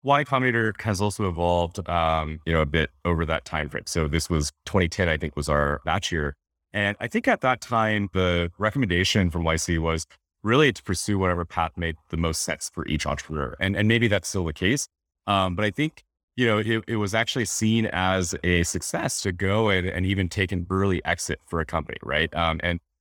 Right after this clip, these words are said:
you know, very much was, was personally life-changing for myself and my co-founder, Evan. You know, whereas I think now, especially since there are more case studies of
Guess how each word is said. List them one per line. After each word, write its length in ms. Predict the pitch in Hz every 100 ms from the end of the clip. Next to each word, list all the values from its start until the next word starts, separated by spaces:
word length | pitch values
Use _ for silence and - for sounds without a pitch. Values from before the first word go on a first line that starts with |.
| _
you 80 | 110
know, 160 | 98 87
very 300 | 92 117 123
much 260 | 104 -
was, 280 | 95 85 82 -
was 160 | 85
personally 480 | - 110 113 113 92
life-changing 600 | 82 78 - 87 82 80
for 200 | 82 80
myself 460 | 78 - 92 87 -
and 200 | 85 82
my 100 | 80
co-founder, 580 | 90 82 82 78 78 - _ -
Evan. 420 | 95 101 85 80 - _ _ -
You 80 | 139
know, 60 |
whereas 260 | 117 120 110 -
I 60 |
think 180 | 110 139
now, 460 | 101 101 123 113 104
especially 440 | 101 - 117 120
since 340 | 101 - 107 98
there 220 | 98 90
are 200 | 92 92
more 500 | 87 87 92 92 87 _ -
case 260 | 104 98
studies 360 | - 92 87 80 -
of 360 | 87 85 80